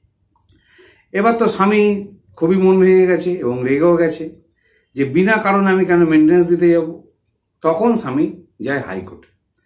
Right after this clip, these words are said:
হাইকোর্টে গিয়ে তিনি সমস্ত কথা বলেন যে আমি বউকে ঘরে আনার জন্যে অনেক রকম চেষ্টা করেছি, যত রকম চেষ্টা করা সম্ভব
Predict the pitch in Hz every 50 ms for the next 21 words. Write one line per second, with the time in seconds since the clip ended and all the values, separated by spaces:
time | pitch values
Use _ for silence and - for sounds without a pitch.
0 | _ _ _ _ _ _ _ _ _ _ - 143 170 185 185 202 202 196 208 196
1 | 180 165 185 190 196 196 202 196 - - - _ _ - 165 170 180 185 185 185
2 | 175 - - - - 151 175 175 170 - - 185 165 160 151 156 156 151 147 147
3 | 143 151 147 - - - _ _ _ _ _ _ _ _ _ - 117 117 135 135
4 | 131 131 139 135 - - _ _ _ _ - _ _ _ _ _ - 127 143 156
5 | 170 170 165 165 160 135 123 139 147 151 151 156 156 - 127 127 139 143 151 151
6 | 151 135 143 147 147 147 147 151 151 - - - _ _ _ - 156 180 202 196
7 | 196 185 175 185 175 - 170 156 156 - 165 156 156 160 156 143 - 139 120 127
8 | 135 139 156 160 170 160 160 165 151 151 147 - - 151 151 151 147 147 143 -
9 | 143 139 139 139 143